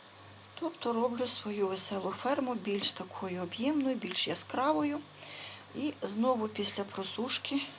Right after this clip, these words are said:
не забуваємо, ми це все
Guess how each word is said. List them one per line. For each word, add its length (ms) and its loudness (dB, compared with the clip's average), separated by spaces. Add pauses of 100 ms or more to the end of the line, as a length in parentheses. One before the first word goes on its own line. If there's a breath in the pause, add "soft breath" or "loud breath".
не 140 4
забуваємо, 840 2 (500 loud breath)
ми 240 2
це 280 2
все 380 2